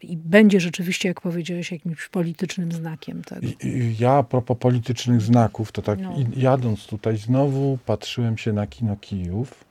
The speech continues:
Speaker 1: Mm.
Speaker 2: gdzie niestety, no, ta najbardziej nam znana, y, realizacja Krystyny Strachockiej-Zgód,
Speaker 1: Mhm.
Speaker 2: y, y, y, mozaika ceramiczna,
Speaker 1: Mhm.
Speaker 2: wewnątrz kina, ona,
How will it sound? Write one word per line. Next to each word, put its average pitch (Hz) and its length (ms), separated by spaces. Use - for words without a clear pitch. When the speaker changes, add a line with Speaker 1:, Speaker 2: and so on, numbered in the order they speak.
Speaker 1:
Mm. 185 140
Speaker 2:
gdzie 127 800
niestety, 131 680
no, 120 180
ta 127 160
najbardziej 123 500
nam 113 220
znana, 110 720
y, - 20
realizacja 104 680
Krystyny 98 760
Strachockiej-Zgód, 101 1040
Speaker 1:
Mhm. 92 800
Speaker 2:
y, 104 40
y, 101 40
y, 95 40
mozaika 98 680
ceramiczna, 98 960
Speaker 1:
Mhm. 185 360
Speaker 2:
wewnątrz 110 400
kina, 117 480
ona, 170 500